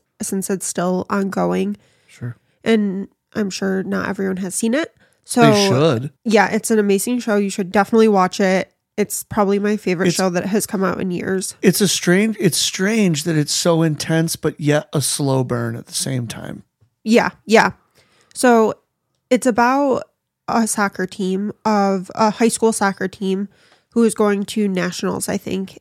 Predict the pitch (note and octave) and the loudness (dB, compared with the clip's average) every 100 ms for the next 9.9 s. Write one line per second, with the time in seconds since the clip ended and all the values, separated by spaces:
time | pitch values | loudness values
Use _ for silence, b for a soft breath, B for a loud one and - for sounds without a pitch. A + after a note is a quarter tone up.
0 | - G#3+ G#3 F#3+ F#3 F#3 _ b b b | -4 0 0 0 -2 -4 _ b b b
1 | - G#3+ G3+ G3+ A3+ A#3+ - G#3 G3+ G#3 | -6 -2 0 0 0 -2 -2 0 0 -2
2 | G#3 F#3+ G3 G3+ G#3 - F#3+ F#3 - F#3+ | -2 -2 -2 -2 -4 -2 -2 -2 -2 0
3 | F#3+ F#3+ - - G#3+ G#3 G3 G3+ G3 F#3+ | 0 -4 -10 -4 0 0 0 0 0 0
4 | F#3+ F3+ F3+ F#3 F#3 F3+ E3+ F#3 E3+ F3+ | 0 0 0 -2 -2 -2 0 -2 -2 -4
5 | - F#3+ G#3 G#3 G#3 - F#3+ F#3 F#3 F3+ | -6 -4 -2 0 -2 -2 -2 -4 -4 -2
6 | D#3+ - - _ _ _ - G#3+ - G#3 | -4 -6 -16 _ _ _ -6 -6 -4 -6
7 | - - F#3+ F3 - F#3+ F#3+ G#3 F3 G#3 | -4 -2 0 0 -2 -2 -2 -2 -2 0
8 | A3+ C#4 C#4+ - - _ _ _ _ _ | 0 0 -2 -6 -16 _ _ _ _ _
9 | _ - A3 G#3+ G3+ F#3+ F#3 F3 | _ 0 4 4 4 2 0 -4